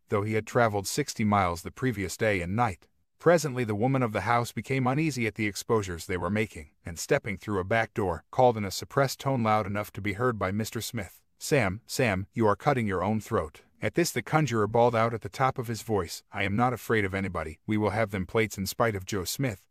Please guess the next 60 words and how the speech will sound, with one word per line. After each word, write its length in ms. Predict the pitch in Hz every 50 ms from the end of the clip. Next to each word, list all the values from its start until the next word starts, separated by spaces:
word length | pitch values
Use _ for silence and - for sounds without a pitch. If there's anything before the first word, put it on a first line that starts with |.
| _ -
or 140 | 104 107
all 120 | 123 143 160
the 100 | 156 151
devils 360 | 131 143 131 110 110 107 -
in 100 | 101 95
hell." 380 | - - 120 104 82 71 - _ _ _ _ _ _ _
Also 340 | 123 135 151 147 - 147 139
Mormon 380 | 131 131 135 135 127 110 104
prophet 460 | 98 - - 117 117 - - 110 - -
Brigham 300 | 113 117 127 127 135 131
Young 320 | 123 117 101 92 82 78 - _
explained 460 | - 104 - - - 139 139 143 139
that 100 | 123 107
there 120 | - 110 101
was 160 | 101 95 101
a 40 | 101
necromancer 640 | 107 135 170 - - 113 92 82 80 - - 87
that 200 | 80 78 76 -
tried 260 | - - 120 107 104 95
to 60 | 101
get 180 | 92 107 104
the 80 | - 107
gold 320 | 98 104 117 113 110 104
plates 340 | - - 120 107 101 - -
three 200 | - - 139 147
times, 480 | - 131 113 90 76 71 69 - - - _
the 100 | - 95
same 300 | 90 - - 160 165 160
that 140 | 139 110 98
Artemisia 460 | 104 113 113 117 117 127 131 127 139
Beeman 280 | 123 113 113 107 101 98
had 140 | 98 101 -
claimed. 420 | - - 113 95 80 78 78 - _ _ _ _ _ _ -
Young 220 | 113 123 123 120
said, 360 | 107 - - 120 95 80 - - _ _ _
"I 100 | - 110
never 300 | 117 131 151 160 156 131
heard 220 | 104 135 127 117 107
such 280 | - 120 113 - -
oaths 240 | 123 117 110 - -
fall 240 | - - 127 123 120
from 180 | - - 120
the 100 | 110 107
lips 280 | 104 113 135 131 - -
of 100 | 110 95
any 160 | 117 143 156
man 240 | 151 127 110 98 90
as 140 | 90 90 98
I 80 | 87
heard 240 | 85 - 110 107 101
uttered 240 | 101 104 101 92 92
by 140 | 95 87 78
a 80 | 82
man 260 | 87 98 113 110 104 92
who 120 | 92 101
was 160 | 90 95 -
called 300 | - - 127 117 107 95
a 40 | 90
fortune 460 | - - - 127 117 - - 98 85
teller, 360 | - - 113 104 87 78 -